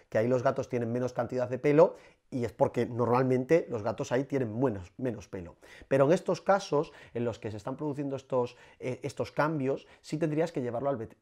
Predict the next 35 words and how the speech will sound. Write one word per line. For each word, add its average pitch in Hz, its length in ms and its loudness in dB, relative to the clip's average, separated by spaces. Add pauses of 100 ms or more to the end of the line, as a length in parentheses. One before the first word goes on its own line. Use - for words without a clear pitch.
(160)
llevarla 127 480 4
al 104 300 -4
veterinario 104 560 -6
en 98 60 -12
este 95 200 -14
caso. - 320 -18 (1040)
¿Por 131 180 0
qué? 175 280 6 (160)
Pues 127 160 -2
porque 123 320 0
puede 165 300 10
ser 196 240 0
que, 139 340 2 (280)
eh, 120 300 -2
mm, 127 260 -4 (320)
sea 165 280 6
algo 160 240 6
sin 139 200 -4
mucha 143 240 0
importancia, 160 760 2 (240)
eh, 123 220 2
o 120 140 2
que 120 140 0
haya 123 200 2
sido 127 220 -4
simplemente, 123 500 -4
pues 110 220 -8
yo 123 120 -4
qué - 80 -18
sé, 185 220 2
que, 104 280 -6 (220)
eh, 113 320 -4
se 117 180 -6
ha, 113 560 2
mm, 107 400 -10